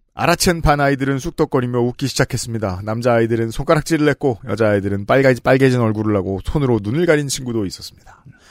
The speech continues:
시간이 흘러 무릎까지 흘러내린 체육복 바지는 흰색 속옷을, 아,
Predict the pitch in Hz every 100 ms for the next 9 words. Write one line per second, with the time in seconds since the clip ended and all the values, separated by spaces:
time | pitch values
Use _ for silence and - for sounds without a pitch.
0 | - - _ - 135 175 202 196 180 131
1 | 156 196 220 220 196 170 165 165 143 127
2 | 131 - 90 73 65 73 104 _ - _
3 | _ - 208 208 - - 180 156 151 -
4 | 127 143 143 135 127